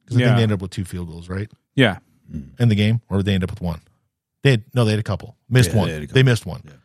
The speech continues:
Speaker 1: But they made one, two. Whatever
Speaker 2: They
Speaker 1: it
Speaker 2: made,
Speaker 1: was.
Speaker 2: they made two, missed one, I thought. But
Speaker 1: You're right. He did. Um, 'cause Jake Moody, it's right. Um, so right there, you take away those possessions from them, you win the game.
Speaker 3: Oh, yeah, for sure.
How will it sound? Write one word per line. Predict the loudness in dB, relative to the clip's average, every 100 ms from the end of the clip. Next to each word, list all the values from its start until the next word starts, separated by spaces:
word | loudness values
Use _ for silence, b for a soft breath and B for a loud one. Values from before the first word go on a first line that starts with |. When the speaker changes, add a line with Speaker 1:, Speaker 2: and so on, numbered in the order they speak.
| _ _ _
Speaker 1:
But | 2
they | 4
made | 4 2 0 _ _ _ _
one, | -4 -4 -6 _ _ -4
two. | -4 -4 _ _ _ _ _ 4
Whatever | 6 6
Speaker 2:
They |
Speaker 1:
it |
Speaker 2:
made, | 2
Speaker 1:
was. | 0
Speaker 2:
they | 0
made | 0 0
two, | 0
missed | 0 0 -2
one, | -2 -2
I | -4
thought. | -6 -8 -10 _ _ -18
But | 2
Speaker 1:
You're | 4 4
right. | 0 -4 0
He | 0
did. | 2 -2 -8 _ _ _ -4
Um, | -2 0 -4 -10 _ _ _ _ _ _ _
'cause | 0
Jake | 2 0
Moody, | 2 0 -2 -4
it's | -6 -6
right. | -12 _ _ -6
Um, | -4 -4 -6 -12 _
so | -4 -2
right | 0 0 2
there, | 2 2 2 -2 _ _
you | -10 -6
take | 0 0 2
away | 2 2 0 _ _
those | 0 0
possessions | 0 0 0 -2 -4 -6
from | -6 -4
them, | -4 -6 _ _ _ _ _
you | 0 0
win | 2
the | 0
game. | -2 -4 -10 _ _ _ _ _ _ _ 0
Speaker 3:
Oh, | 0
yeah, | 0 -6 -8
for | -14
sure. | -12